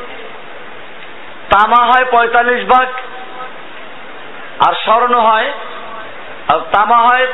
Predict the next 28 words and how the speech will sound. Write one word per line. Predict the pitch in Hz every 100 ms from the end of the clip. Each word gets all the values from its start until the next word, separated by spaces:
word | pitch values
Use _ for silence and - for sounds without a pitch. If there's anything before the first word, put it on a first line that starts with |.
| - -
আহ, | - 170 180 175 175 170 -
পঞ্চান্ন | 208 233 262 254 254
ভাগ, | 240 254
স্বর্ণ | - 220 233
হয় | 247 240
পঁয়তাল্লিশ | 220 226 226 214
ভাগ, | 175 240 - - - - - - - - -
তাহলে | 165 196 226
তামা | 233 226 220 240 240
ধরতে | 220 214
হবে, | 233 240
যাকাত | 208 208 190
আসবে | 170 175
না | 175 180
এটাতে। | 165 147 - - - - - - - - - - - - - - - - - - - 180
অলংকারের | 240 262 254 247 247
ক্ষেত্রে | 233 208 208 214 254 - - - - - - - - -
এটা | 190 196 202
আমরা | 208 196
দেখব, | 180 165 185 196 233 - - - - - - - - - - - - - - 156
অলংকার, | 202 233 240 233 220 226
ব্যবহৃত | 208 214 214 233 247
যে | 247
অলংকার, | 214 226 214 220
তাতে | 220 202
যাকাত | 180 208 220
আসবে | 202 190 214
কিনা, | 214 196 202